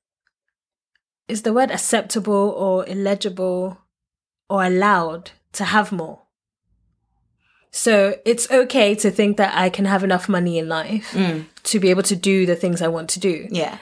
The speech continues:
Speaker 1: And then I think that and I think, "Oh, no, no, you're being too much." Like,
Speaker 2: Okay.
Speaker 1: um, why would you wanna be a millionaire?
Speaker 2: So
Speaker 1: That's
Speaker 2: there's
Speaker 1: a
Speaker 2: a
Speaker 1: lot
Speaker 2: voice,
Speaker 1: of money.
Speaker 2: there's a
Speaker 1: Yeah,
Speaker 2: voice
Speaker 1: that's,
Speaker 2: in your
Speaker 1: that's,
Speaker 2: head.
Speaker 1: that's,
Speaker 2: Yeah.
Speaker 1: <laughs> that, like, it's so much m-, responsibility
Speaker 2: Mm.
Speaker 1: after, because, like, knowing the type of person I am now,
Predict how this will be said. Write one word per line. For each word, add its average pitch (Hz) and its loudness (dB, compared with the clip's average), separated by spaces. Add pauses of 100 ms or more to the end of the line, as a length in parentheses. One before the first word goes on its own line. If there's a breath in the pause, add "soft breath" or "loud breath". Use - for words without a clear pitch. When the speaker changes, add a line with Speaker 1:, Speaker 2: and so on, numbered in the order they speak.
Speaker 1:
And 220 2
then 220 2
I 208 0
think 269 0
that 196 4
and 175 0
I 175 0
think, 190 -2
"Oh, 202 0
no, 190 0
no, 180 -2
you're 170 -4 (120)
being 185 -4
too 185 -6
much." - -4
Like, 175 0
Speaker 2:
Okay. 175 0 (260)
Speaker 1:
um, 175 0 (120)
why 175 2
would 185 0
you 196 -2
wanna 165 -4
be 156 -4
a 156 -6
millionaire? 156 -8
Speaker 2:
So 156 -4
Speaker 1:
That's 180 0
Speaker 2:
there's 196 2
Speaker 1:
a - -2
Speaker 2:
a - 0
Speaker 1:
lot 190 0
Speaker 2:
voice, 190 4
Speaker 1:
of 180 0
money. 180 -6
Speaker 2:
there's 220 0
a 226 4
Speaker 1:
Yeah, 220 2
Speaker 2:
voice 180 2
Speaker 1:
that's, 208 0
Speaker 2:
in 170 -6
your 214 2
Speaker 1:
that's, 202 0
Speaker 2:
head. 180 2
Speaker 1:
that's, 208 0
Speaker 2:
Yeah. 160 -2
Speaker 1:
<laughs> - -20
that, 240 4
like, 262 2
it's 262 0
so 302 4
much 247 -2
m-, 214 -4 (120)
responsibility 220 0 (100)
Speaker 2:
Mm. 196 -6
Speaker 1:
after, 226 2
because, 202 -2
like, 185 -2 (220 loud breath)
knowing 247 2
the 202 0
type 214 -2
of 185 -10
person 202 0
I 175 -4
am 185 -2
now, 196 -2